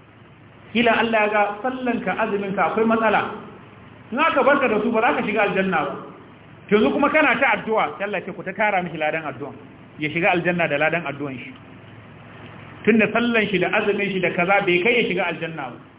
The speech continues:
To, ku tara mishi shiga aljanna da ladan addu'an shi. Kai asara. Yace na uku, "Aw yasrifa anhu min ash-sharri mithlaha."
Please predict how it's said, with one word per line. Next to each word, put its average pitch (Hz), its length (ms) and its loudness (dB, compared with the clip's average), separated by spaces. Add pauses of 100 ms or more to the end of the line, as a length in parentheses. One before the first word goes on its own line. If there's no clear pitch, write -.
(260)
To, 160 100 -8
ku 165 100 -6
tara 208 300 4
mishi 185 220 0
shiga 165 180 -2
aljanna 175 340 -2
da 147 100 -4
ladan 156 320 -2
addu'an 131 340 -8
shi. - 140 -14 (1700)
Kai 170 140 4 (120)
asara. 175 280 2 (1300)
Yace 214 340 4
na 233 160 4
uku, - 380 -2 (800)
"Aw 202 240 8
yasrifa 208 580 2
anhu 185 520 0
min 175 180 0
ash-sharri 190 560 -4
mithlaha." 151 400 -12